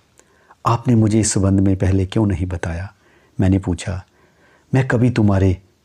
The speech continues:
राह की बाधा नहीं बनना चाहती थी, किंतु मेरे अंदर कहीं ना कहीं ये आशा जीवित थी कि यदि मैंने इस विषय में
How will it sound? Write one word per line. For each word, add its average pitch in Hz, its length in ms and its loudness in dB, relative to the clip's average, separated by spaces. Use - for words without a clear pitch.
राह 98 240 0
की 110 140 0
बाधा 92 280 0
नहीं 95 240 2
बनना 87 300 -4
चाहती 87 360 -8
थी, - 260 -10
किंतु 127 280 2
मेरे 104 260 4
अंदर 90 460 0
कहीं 139 200 0
ना 139 120 2
कहीं 98 280 0
ये 95 260 0
आशा 101 260 -2
जीवित 90 420 0
थी 90 220 -4
कि 104 200 0
यदि 101 160 2
मैंने 95 260 2
इस 92 160 -2
विषय 92 280 -2
में 90 200 0